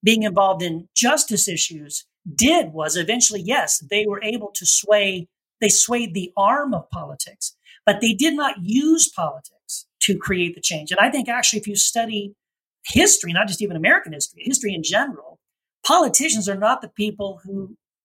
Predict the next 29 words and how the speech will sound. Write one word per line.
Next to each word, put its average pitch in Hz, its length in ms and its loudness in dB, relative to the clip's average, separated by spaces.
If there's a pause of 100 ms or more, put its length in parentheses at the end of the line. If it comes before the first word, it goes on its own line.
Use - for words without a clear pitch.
(400)
create 226 280 2
positive 208 380 2
change 196 360 0
for 180 100 -6
human 175 300 -6
beings 170 280 -4
on 165 120 2
the 156 60 -10
planet. 180 360 -6 (440)
Um, 160 380 2
people 277 320 4
do. - 280 -6 (380)
And 202 140 2
people 285 300 2
can 202 260 -2
do 320 300 2
that 156 260 -2
apart 277 500 0
from 233 280 0
involvement 214 500 2
in 175 80 -4
politics. 170 380 -4
In 175 60 -10
fact, 214 200 0
it's - 160 0
not 220 240 -6
their 220 260 -6 (140)
direct 214 320 2
involvement 185 560 2